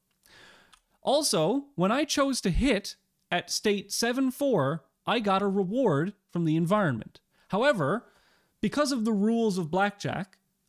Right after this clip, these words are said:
I'm not gonna get paid or lose my money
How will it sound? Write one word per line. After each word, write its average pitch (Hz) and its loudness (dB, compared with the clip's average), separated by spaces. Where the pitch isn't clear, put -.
I'm 233 -2
not 277 0
gonna 247 0
get 208 -4
paid 190 0
or 175 -2
lose 190 -2
my 175 -2
money 170 0